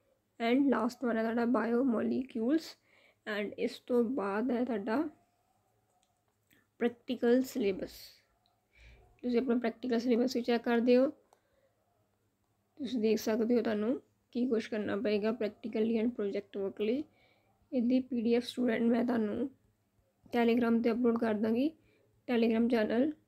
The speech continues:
ਜੁਆਇਨ ਕਰਕੇ ਤੁਸੀਂ ਪੀ ਡੀ ਐਫ ਲੈ ਸਕਦੇ ਹੋ। And ਹੋਰ ਕੋਈ ਕੁਐਰੀ ਹੈ ਤੁਹਾਡੀ, ਤੁਸੀਂ ਕੁਮੈਂਟ ਕਰ ਸਕਦੇ ਹੋ, Telegram 'ਤੇ ਮੈਸੇਜ ਕਰ ਸਕਦੇ ਹੋ। ਤੇ ਬਾਕੀ ਜਿਹੜੇ ਤੁਹਾਡੇ ਹੈਗੇ ਨੇ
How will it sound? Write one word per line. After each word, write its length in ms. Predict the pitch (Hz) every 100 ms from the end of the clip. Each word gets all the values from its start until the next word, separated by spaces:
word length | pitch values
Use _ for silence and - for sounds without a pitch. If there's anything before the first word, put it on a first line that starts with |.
| _ _ _ _ _ _ _ -
ਜੁਆਇਨ 360 | 233 254 220 220
ਕਰਕੇ 360 | 208 226 262
ਤੁਸੀਂ 260 | 269 262 262
ਪੀ 120 | 208
ਡੀ 120 | 226
ਐਫ 180 | 233 -
ਲੈ 140 | 208
ਸਕਦੇ 380 | 214 208 202 233
ਹੋ। 100 | 262 - _ _ _ _ - 226
And 260 | 220 247
ਹੋਰ 200 | 226 233
ਕੋਈ 160 | 240 254
ਕੁਐਰੀ 400 | 247 240 226 240
ਹੈ 40 |
ਤੁਹਾਡੀ, 380 | 240 226 208 269 - _ _ _
ਤੁਸੀਂ 300 | 269 220 240
ਕੁਮੈਂਟ 360 | 254 226 214 247
ਕਰ 140 | 240
ਸਕਦੇ 340 | 240 240 240 240
ਹੋ, 120 | 233
Telegram 480 | 240 214 208 214 240
'ਤੇ 80 | 233
ਮੈਸੇਜ 320 | 226 262 247
ਕਰ 120 | 233
ਸਕਦੇ 340 | 220 240 240 233
ਹੋ। 100 | 226
ਤੇ 120 | 247
ਬਾਕੀ 640 | 233 254 - _ 254 254 - _ _ _ _ _ -
ਜਿਹੜੇ 160 | 240
ਤੁਹਾਡੇ 260 | 247 233 233
ਹੈਗੇ 240 | 233 247
ਨੇ 300 | 233 214 208